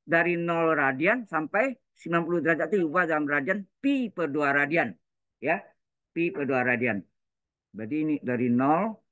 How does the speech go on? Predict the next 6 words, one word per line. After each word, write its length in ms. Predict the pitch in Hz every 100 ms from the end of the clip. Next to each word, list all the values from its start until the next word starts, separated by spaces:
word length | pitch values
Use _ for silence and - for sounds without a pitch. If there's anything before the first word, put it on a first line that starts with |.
| _ _
sampai 640 | - 131 127 135 131 104 101 _ _ _
pi 320 | 196 196 135 95 _ _ _ _ _ _ _
per 320 | - 139 131 127
dua 240 | 123 113
radian. 480 | 107 92 117 123 190 - _ _ _ _ _ _ _ _ _ _ _
Kemudian 400 | 127 135 185